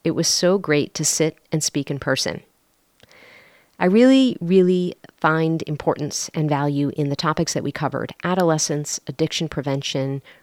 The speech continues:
racism in medicine, racism prevention, addiction prevention, and, well, overall commitment to health and a healthy society.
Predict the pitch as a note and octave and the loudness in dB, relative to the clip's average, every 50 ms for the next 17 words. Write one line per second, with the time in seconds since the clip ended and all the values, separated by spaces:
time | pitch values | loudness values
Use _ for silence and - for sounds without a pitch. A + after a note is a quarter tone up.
0 | _ _ - D3+ E3+ E3+ F#3 - - F#3 D#3+ - E3 D#3+ D3+ D3 C#3+ C3+ C3+ C#3+ | _ _ -2 0 2 2 2 2 0 -2 0 0 0 -2 -2 -2 -4 -6 -4 -4
1 | - - - C#3+ C3 C3+ C#3 C3+ - _ _ _ _ _ _ _ - D#3 D3+ - | -6 -4 -4 -6 -6 -6 -8 -10 -14 _ _ _ _ _ _ _ -4 -4 -2 -2
2 | - D3+ - D3+ C#3+ - - D3+ B2+ D3+ D#3 E3 D#3 - - C#3+ C3+ C#3 C3+ - | -4 -4 -4 -4 -6 -4 -6 -4 -2 0 -2 0 -2 -2 -4 -4 -4 -4 -8 -12
3 | _ _ _ _ _ _ _ _ D3 D3 C#3 G#3 - - - F3+ E3 - D#3+ C#3 | _ _ _ _ _ _ _ _ -6 2 2 2 4 4 0 -2 -2 -2 -2 -2
4 | C#3+ C3 C#3 - - - B2 B2+ C3+ C3 - _ _ _ - D3+ D3 D3 C#3 C#3+ | -2 -2 -2 -4 -4 -6 -6 -6 -6 -10 -14 _ _ _ -8 -6 -4 -2 -2 -2
5 | C3+ C3+ C3 C3 - _ - - - _ _ _ - F#3 F#3+ E3+ E3+ E3 D#3 D#3 | -2 -2 -2 -4 -8 _ -20 -20 -20 _ _ _ 2 2 2 4 2 2 0 0
6 | - - D3+ D3 - - D3 C#3 - - C#3 - D#3+ D#3 C#3+ C3+ - - - - | -2 -4 -4 -4 -2 -4 -6 -6 -6 -8 -8 -2 0 0 0 0 -4 -12 -20 -20
7 | _ _ _ _ _ _ D#3+ D3+ D3 B2+ D3+ C3 - - B2+ - - - - - | _ _ _ _ _ _ -6 -6 -4 -4 -6 -6 -6 -8 -10 -8 -10 -10 -8 -6
8 | - - A#2+ G#2 - - - | -6 -6 -6 -6 -6 -8 -12